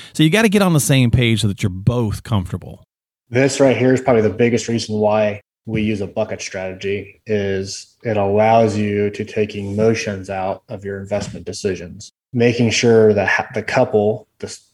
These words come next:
Speaker 2: both spouses understand when they're actually gonna need money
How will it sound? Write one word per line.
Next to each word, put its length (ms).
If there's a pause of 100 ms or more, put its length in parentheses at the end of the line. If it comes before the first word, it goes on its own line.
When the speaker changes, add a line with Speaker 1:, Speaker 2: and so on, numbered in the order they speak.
Speaker 2:
both 200
spouses 560
understand 880 (560)
when 260
they're 160
actually 320
gonna 260
need 600 (240)
money 600